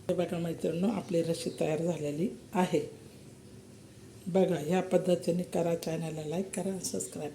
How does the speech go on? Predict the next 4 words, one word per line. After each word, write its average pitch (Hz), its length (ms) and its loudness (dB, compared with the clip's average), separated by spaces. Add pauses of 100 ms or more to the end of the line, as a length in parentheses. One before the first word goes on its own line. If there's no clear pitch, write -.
करा 131 140 -6
मैत्रिणी. - 380 -8 (4000)
सार 190 260 6
म्हणजे 180 400 4